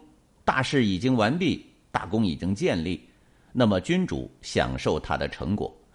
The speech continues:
群臣享受他的功劳，士大夫加官进爵，官吏提高级别，士兵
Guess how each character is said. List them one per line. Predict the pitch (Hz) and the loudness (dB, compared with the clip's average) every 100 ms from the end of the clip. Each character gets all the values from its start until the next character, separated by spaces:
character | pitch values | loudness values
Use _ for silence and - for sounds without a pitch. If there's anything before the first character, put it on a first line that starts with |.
| - - | -20 -6
群 | - 175 233 | 2 4 2
臣 | - 92 135 - | 0 0 -2 -4
享 | - 85 65 | -4 -2 -2
受 | - 98 | -2 -2
他 | - 85 | -2 -4
的 | 73 | -4
功 | - 110 | -2 0
劳， | 90 64 - - _ _ _ - | 0 -2 -4 -12 _ _ _ -14
士 | - 196 | 0 0
大 | 185 131 | 2 0
夫 | - 147 - - | 0 -4 -4 -2
加 | 123 117 | 2 2
官 | 110 110 | 2 0
进 | 110 87 | -2 -4
爵， | - 69 95 - _ _ | -4 -4 -6 -8 _ _
官 | - 202 214 | 2 4 4
吏 | 208 101 - - | 2 0 -2 -18
提 | - 104 | -4 -2
高 | 110 107 | 2 2
级 | - 82 | 2 -4
别， | 104 65 65 - - - | -4 -4 -4 -8 -20 -20
士 | - - 160 | -8 0 2
兵 | 175 175 | 2 0